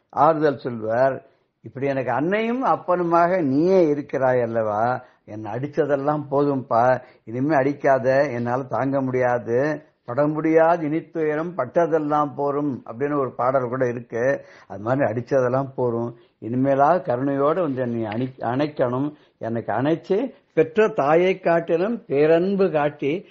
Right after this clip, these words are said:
என்னை நீ காப்பாத்தணும், என்னை தள்ளி விடக்கூடாது. அடியார்கள் வந்து என்ன தப்பு பண்ணாலும் பொறுத்து அவ தாயை காட்டிலும் உற்றவனாக இருந்து அவளுக்கு அருள் புரியக்கூடிய ஏ பரமாத்மா, நீ வந்து என்ன ஆண்டு கொண்டு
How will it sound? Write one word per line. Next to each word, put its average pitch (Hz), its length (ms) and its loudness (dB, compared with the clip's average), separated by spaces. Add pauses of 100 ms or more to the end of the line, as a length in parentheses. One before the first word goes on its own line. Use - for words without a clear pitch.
(140)
என்னை 113 220 -6
நீ 110 80 -4
காப்பாத்தணும், 127 760 -2
என்னை 131 160 -8
தள்ளி 123 300 -2
விடக்கூடாது. 113 760 -2 (260)
அடியார்கள் 165 720 2
வந்து 160 300 -4 (680)
என்ன 147 280 2
தப்பு 175 340 0
பண்ணாலும் 180 440 0
பொறுத்து 170 800 0 (180)
அவ 107 400 -4
தாயை 170 440 2
காட்டிலும் 190 520 0
உற்றவனாக 160 640 0
இருந்து 170 540 -2 (200)
அவளுக்கு 131 400 -4
அருள் 151 260 -2
புரியக்கூடிய 120 800 -2 (300)
ஏ 120 120 -2
பரமாத்மா, 120 960 -4
நீ 113 160 -4
வந்து 147 420 -4
என்ன 123 500 -2 (260)
ஆண்டு 127 360 -2
கொண்டு 139 480 -2